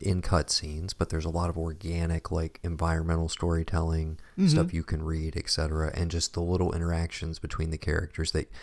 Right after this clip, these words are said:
Speaker 1: some of which you can choose to have or not have when you're just kinda walking
Speaker 2: Right,
Speaker 1: around.
Speaker 2: and that's what I appreciate about, like, the Henry and Sam stuff and them going underground and all this other stuff that,
Speaker 1: But
Speaker 2: like, I didn't, I didn't mind the stuff they were shoehorning in,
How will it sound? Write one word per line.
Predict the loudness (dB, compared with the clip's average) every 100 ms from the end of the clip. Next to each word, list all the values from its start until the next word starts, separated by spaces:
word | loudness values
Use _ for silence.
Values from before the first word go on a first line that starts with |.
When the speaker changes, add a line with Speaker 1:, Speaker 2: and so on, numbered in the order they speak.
| -4
Speaker 1:
some | 4 4
of | 6
which | 4 4
you | -2
can | -2
choose | -2 0 0
to | 0
have | 0 2 0
or | 0
not | 0 0 0
have | -6 -8 -10 -12 -6
when | -2 -2
you're | -2
just | -2 -2
kinda | 0 2
walking | 4 6
Speaker 2:
Right, | 6
Speaker 1:
around. | 4 4
Speaker 2:
and | 6
that's | 6 6
what | 4
I |
appreciate | 4 4 2 4 4
about, | 4 2
like, | 0
the | -4
Henry | 0 4 4 2
and | 0
Sam | 4 6 4
stuff | 4 4 4
and | 4
them | 2 4
going | 4 4
underground | 2 4 6 8 6
and | 4
all | 4
this | 4 4
other | 0 -2
stuff | -4 -2 2 2 2
that, | 2
Speaker 1:
But |
Speaker 2:
like, | 2 0 _ -20 0
I | 6
didn't, | 8 8 6
I | 8
didn't | 8 10
mind | 10 10
the | 8
stuff | 6 2
they | 2
were | 0
shoehorning | 0 2 4 6 6 6
in, | 4 0